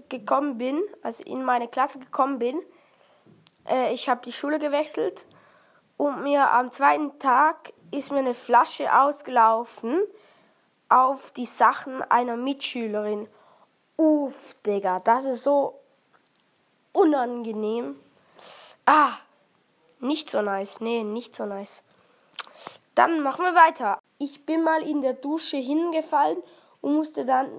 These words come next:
nackt ins Krankenhaus gebracht werden. Mit einer Platzwunde. Ey, ich darf den Namen nicht vorlesen. Bro, ich, äh, hab ihn vorgelesen, aber ich, ich tu ihn einfach auscutten.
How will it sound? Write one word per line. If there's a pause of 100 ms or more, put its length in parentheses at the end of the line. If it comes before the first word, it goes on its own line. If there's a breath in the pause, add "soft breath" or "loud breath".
(140)
nackt
ins
Krankenhaus
gebracht
werden. (480 soft breath)
Mit
einer
Platzwunde. (1700)
Ey,
ich (200)
darf
den
Namen
nicht
vorlesen. (580 soft breath)
Bro,
ich,
äh,
hab
ihn
vorgelesen,
aber
ich, (140)
ich
tu
ihn
einfach
auscutten.